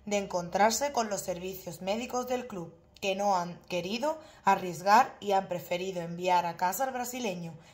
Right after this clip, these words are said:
que tampoco tiene un puesto claro en los planes de Flick. Curiosamente, el futuro del brasileño se ha intentado aclarar estos días. Como ya informó un medio culé, su representante André Curí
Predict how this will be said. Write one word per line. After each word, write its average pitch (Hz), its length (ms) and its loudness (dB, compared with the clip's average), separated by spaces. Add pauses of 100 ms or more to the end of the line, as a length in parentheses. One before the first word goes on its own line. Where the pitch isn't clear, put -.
(120)
que 196 140 0
tampoco 185 600 2
tiene 185 420 -4
un 226 200 -4
puesto 175 380 -6
claro 233 400 6
en 202 120 -6
los 175 140 -8
planes 214 380 4
de 220 120 -6
Flick. - 380 -16 (520)
Curiosamente, 185 960 -2
el 202 80 -2
futuro 190 420 -6
del 175 140 -4
brasileño 175 720 -4 (260)
se 196 220 2
ha 185 120 4
intentado 180 560 0
aclarar 175 460 4
estos 233 340 -6
días. 160 360 -12 (260)
Como 190 200 0
ya 175 120 0
informó 180 440 -2
un 175 80 -6
medio 170 260 -6
culé, 190 420 0 (140)
su 214 160 -10
representante 185 800 -2
André 170 320 -4
Curí 196 420 -8